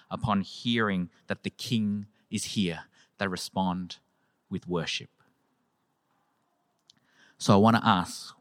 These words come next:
one last time, is this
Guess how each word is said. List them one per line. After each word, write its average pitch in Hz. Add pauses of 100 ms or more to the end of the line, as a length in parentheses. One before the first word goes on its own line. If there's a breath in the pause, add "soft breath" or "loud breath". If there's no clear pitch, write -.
one 113
last 104
time, 78 (2000)
is 87
this 110